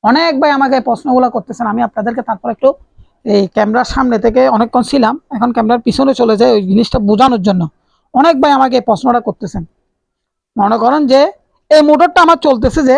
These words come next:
আমি একটু আপনাদেরকে দেখাই আজকে ভালো করে বোঝানোর জন্য, যেহেতু আপনারা প্রশ্নগুলো আমাকে অনেক ভাই করতেছেন, অনেক ভাই আমাকে এই প্রশ্নগুলো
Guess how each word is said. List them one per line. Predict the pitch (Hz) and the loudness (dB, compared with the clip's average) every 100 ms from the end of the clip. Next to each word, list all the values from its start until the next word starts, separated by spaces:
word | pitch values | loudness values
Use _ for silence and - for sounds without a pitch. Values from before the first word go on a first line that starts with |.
| 370 | 0
আমি | 294 233 | -4 -4
একটু | - | -2
আপনাদেরকে | 247 240 226 240 | -2 -2 -2 -2
দেখাই | 220 208 196 269 | -2 -2 -2 -2
আজকে | 214 - | -2 -4
ভালো | 196 233 226 | -4 -2 0
করে | 226 | 0
বোঝানোর | 190 202 233 233 | 0 0 0 -2
জন্য, | 196 202 214 - _ _ _ - | -2 -2 -2 -10 _ _ _ -2
যেহেতু | 214 220 | 0 0
আপনারা | 254 247 247 | 0 0 -2
প্রশ্নগুলো | 247 220 - 254 262 | 0 -2 0 0 0
আমাকে | 226 233 - | 0 -2 0
অনেক | 233 311 269 | 0 0 0
ভাই | 294 | 0
করতেছেন, | 277 - 302 226 165 _ _ _ _ _ _ _ _ _ _ _ | 0 -4 -6 -8 -8 _ _ _ _ _ _ _ _ _ _ _
অনেক | 214 254 311 254 | 0 2 0 0
ভাই | 294 | 0
আমাকে | 269 254 | 0 0
এই | 262 233 | 0 -2
প্রশ্নগুলো | 202 254 269 | -2 -2 0